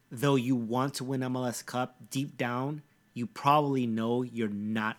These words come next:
one of the favorites to do that. You probably won't be competing as fiercely as you would have the past, you know, few seasons. And people have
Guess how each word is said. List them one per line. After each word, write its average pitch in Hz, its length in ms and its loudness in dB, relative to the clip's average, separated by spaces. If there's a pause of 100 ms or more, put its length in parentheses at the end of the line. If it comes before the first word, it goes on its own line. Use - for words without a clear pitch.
one 113 240 0
of 113 100 0
the 110 80 -4
favorites 104 800 -4
to - 100 -10
do 101 220 -4
that. 98 200 -10
You 113 160 -2
probably 143 520 2
won't 127 260 0
be 127 120 0
competing 117 840 -4 (840)
as 110 640 -2 (640)
fiercely 135 420 0
as 113 220 -6
you 110 160 -2
would 120 300 2
have 107 320 -2
the - 80 -8
past, 107 500 -6 (400)
you 127 140 -2
know, 98 220 -6 (200)
few 127 160 -2
seasons. - 580 -10 (960)
And 123 380 2
people 143 300 2
have 120 480 -2